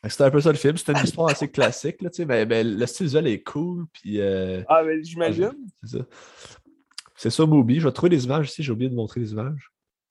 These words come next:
Speaker 1: Sur le dessin.
Speaker 2: <laughs>
Speaker 1: Regarde, mettons un dessin comme ça, là. C'est,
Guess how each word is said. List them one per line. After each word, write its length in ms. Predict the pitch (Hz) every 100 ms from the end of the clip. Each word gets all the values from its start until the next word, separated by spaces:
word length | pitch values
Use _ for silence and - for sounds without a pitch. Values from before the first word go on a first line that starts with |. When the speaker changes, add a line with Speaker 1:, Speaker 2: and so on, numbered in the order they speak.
| _ _ _ _ _ _
Speaker 1:
Sur 100 | -
le 140 | 104 98
dessin. 420 | 92 - 113 135 127 _ _ _ _ _ _ _ _ _ _ _ _ _ _ _ -
Speaker 2:
<laughs> 80 | 285 _ _ - - _ - _ -
Speaker 1:
Regarde, 140 | 120 113
mettons 160 | 156
un 60 | 139
dessin 300 | 107 - 139
comme 140 | 113
ça, 160 | 95 107
là. 160 | 95 104 - _ _ _ _ _ _ _ _ _ _ _ _ _ _ _ _ _ _ _ _ _ _ _ _ 277 _ _ _ _ _ _ _
C'est, 220 | - -